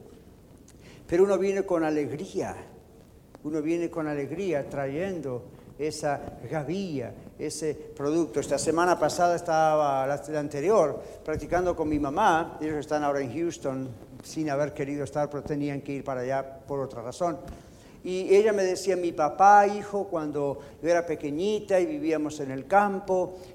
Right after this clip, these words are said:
y mi papá iba a la cosecha y pasaban tres meses y volvía, y nosotros éramos muchos hermanitos y hermanitas", y yo le decía, "Ah, ok, mamá, ¿y qué, cómo hacía el abuelo? Así, así".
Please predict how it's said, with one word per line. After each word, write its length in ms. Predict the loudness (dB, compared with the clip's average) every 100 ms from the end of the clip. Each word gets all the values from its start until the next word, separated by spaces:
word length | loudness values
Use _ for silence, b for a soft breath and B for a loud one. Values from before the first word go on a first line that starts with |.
| -6
y 100 | -2
mi 140 | 0
papá 800 | 0 2 6 8 8 6 0 -10
iba 220 | -2 2
a 20 | 4
la 140 | 2
cosecha 800 | -2 0 6 6 6 0 2 2
y 100 | 0
pasaban 440 | -4 -4 -4 -4
tres 200 | -6 -8
meses 800 | -4 -2 -2 -4 -4 -2 -4 -4
y 80 | -6
volvía, 840 | -4 -4 -4 -4 -4 2 4 4
y 380 | 2 0 -4 -10
nosotros 440 | -8 -6 -6 -6 -4
éramos 280 | -2 -2 -4
muchos 320 | -6 -6 -8
hermanitos 580 | -6 -4 -4 -4 -6 -8
y 40 |
hermanitas", 600 | -8 -6 -6 -4 -6 -8
y 20 |
yo 120 | -6 -4
le 80 |
decía, 260 | -4 -2 0
"Ah, 240 | 2 0
ok, 180 | 0 -2
mamá, 300 | -2 -2 0
¿y 80 | -2
qué, 160 | -6 -6
cómo 240 | -4 -4
hacía 220 | -2 0
el 60 | 2
abuelo? 360 | 2 2 2
Así, 240 | 0 0 0
así". 200 | 0